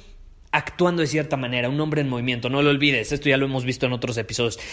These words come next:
Las mujeres aman a un hombre en movimiento, ¿ok? Ahora, vamos a el número dos. Elemento número dos, la descripción. La descripción es fundamental. Es el famoso tagline.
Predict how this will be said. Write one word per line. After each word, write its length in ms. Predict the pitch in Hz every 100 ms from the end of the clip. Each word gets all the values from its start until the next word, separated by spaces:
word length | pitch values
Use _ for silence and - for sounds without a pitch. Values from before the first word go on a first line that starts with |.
| -
Las 200 | 139 139
mujeres 400 | 151 175 175 175
aman 240 | 160 156
a 40 | 147
un 120 | 143
hombre 380 | 143 143 139 139
en 140 | 127 117
movimiento, 600 | 110 107 107 107 95 - - - -
¿ok? 180 | - 127 185 185 - - -
Ahora, 420 | 156 165 120 - 135
vamos 460 | 175 175 185 - -
a 320 | 160 165 165
el 320 | - 135 135 143
número 560 | 160 160 151 143 143 -
dos. 500 | 120 127 - - - - -
Elemento 420 | 131 156 202 196
número 300 | 202 208 196
dos, 320 | 160 180 - -
la 180 | 143 143
descripción. 840 | 143 - 151 143 - 160 165 147
La 80 | 135
descripción 500 | 131 - 139 - 175
es 120 | 175
fundamental. 720 | 151 139 123 120 131 135 123 - - -
Es 140 | 135
el 100 | 170
famoso 460 | 151 143 151 151 143
tagline. 760 | - 160 147 139 117 107 95